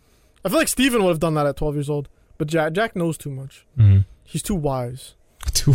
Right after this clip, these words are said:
Speaker 2: wise.
Speaker 1: Too wise to do that at twelve. Maybe, maybe eleven, maybe ten, not twelve. You know what I'm saying?
Speaker 2: Okay.
Speaker 1: I'm gonna say no. I'm gonna say false.
Speaker 2: Okay.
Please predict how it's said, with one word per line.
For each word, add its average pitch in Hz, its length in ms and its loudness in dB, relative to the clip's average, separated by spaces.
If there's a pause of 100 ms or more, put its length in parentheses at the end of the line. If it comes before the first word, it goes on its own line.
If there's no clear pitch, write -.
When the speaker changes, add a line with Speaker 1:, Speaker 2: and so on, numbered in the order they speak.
Speaker 2:
wise. 117 600 4 (200)
Speaker 1:
Too 226 140 0
wise 156 400 4
to 151 80 4
do 143 140 4
that 143 100 2
at 180 100 0
twelve. 147 220 -4
Maybe, 277 360 2
maybe 269 220 2
eleven, 262 380 2
maybe 185 180 0
ten, 175 300 -2 (420)
not 185 200 -8
twelve. 135 500 -8 (640)
You 143 80 -8
know 143 80 -4
what 135 100 -6
I'm 151 160 -6
saying? - 20 -16 (680)
Speaker 2:
Okay. 131 140 4
Speaker 1:
I'm 180 120 0 (1500)
gonna 185 100 -4
say 233 140 0
no. 156 220 0
I'm 113 80 -6
gonna 180 120 -4
say 202 80 -2
false. 127 320 -6 (680)
Speaker 2:
Okay. 151 280 2